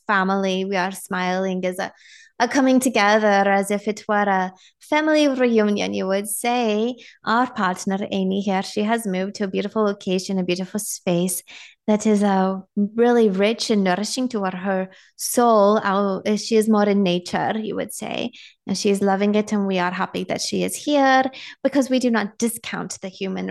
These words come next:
responsibilities. We do not discount the human opportunities. We do not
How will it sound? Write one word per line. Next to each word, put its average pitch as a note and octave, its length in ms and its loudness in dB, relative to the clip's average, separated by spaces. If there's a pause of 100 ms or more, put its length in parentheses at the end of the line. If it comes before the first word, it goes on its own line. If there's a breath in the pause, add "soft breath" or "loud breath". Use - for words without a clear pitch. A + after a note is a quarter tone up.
(160)
responsibilities. G#3+ 1120 2 (340 loud breath)
We A3+ 140 6
do G#3+ 120 2
not G3+ 380 -4
discount G#3+ 460 -2
the G3+ 120 0 (100)
human F#3+ 300 0
opportunities. A#3+ 960 -2
We G3 80 -2
do F#3 120 -4
not F3+ 240 -8